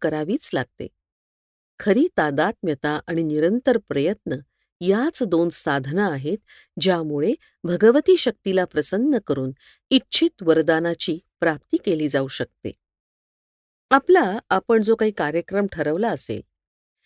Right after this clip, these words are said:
जे काही जीवनाचं ध्येय निश्चित केलं असेल, ते प्राप्त करण्यासाठी मनःपूर्वक प्रयत्नास लागलं पाहिजे. सतत जागेपणी झोपताना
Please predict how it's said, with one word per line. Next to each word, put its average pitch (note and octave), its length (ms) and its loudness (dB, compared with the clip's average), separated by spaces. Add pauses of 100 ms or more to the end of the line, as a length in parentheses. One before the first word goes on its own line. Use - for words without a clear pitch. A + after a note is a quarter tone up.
(200)
जे C#4+ 160 6
काही F4+ 260 6
जीवनाचं B3 640 4
ध्येय G3+ 440 0
निश्चित F#3+ 460 -2
केलं D3+ 200 -2
असेल, - 360 -10 (560)
ते B3 160 10
प्राप्त F3+ 480 -2
करण्यासाठी E3+ 680 -2
मनःपूर्वक G3+ 760 0 (100)
प्रयत्नास D#3+ 580 0
लागलं C#3+ 320 -2
पाहिजे. A#2+ 400 -6 (800)
सतत F4+ 460 4
जागेपणी G3+ 600 2
झोपताना E3+ 580 -4